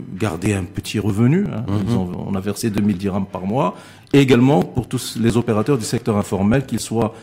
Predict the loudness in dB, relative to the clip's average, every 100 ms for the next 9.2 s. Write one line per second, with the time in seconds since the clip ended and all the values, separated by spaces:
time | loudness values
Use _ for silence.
0 | -4 0 0 0 0 2 2 2 2 2
1 | 2 2 2 0 -4 0 0 2 2 2
2 | 0 -2 -4 0 2 0 -8 -10 -4 0
3 | 2 2 0 0 0 2 2 0 -2 0
4 | 2 2 0 -4 -2 0 0 0 -4 -4
5 | -2 0 0 -2 -4 -4 -2 0 2 2
6 | 2 -2 0 0 2 0 0 0 0 -2
7 | -6 -4 -6 -4 -4 -2 -4 -4 -4 -2
8 | -4 -4 -4 -2 -2 0 -2 -4 -10 -8
9 | -4 -4